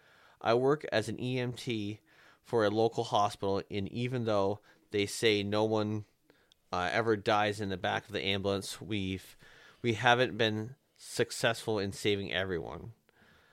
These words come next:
That's not for lack of trying, though. So spooky shadows in the ambo make sense.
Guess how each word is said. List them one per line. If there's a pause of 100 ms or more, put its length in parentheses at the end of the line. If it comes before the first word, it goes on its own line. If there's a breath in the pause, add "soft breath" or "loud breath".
(300 soft breath)
That's
not
for
lack
of
trying,
though. (440)
So
spooky
shadows
in
the
ambo (400 soft breath)
make
sense.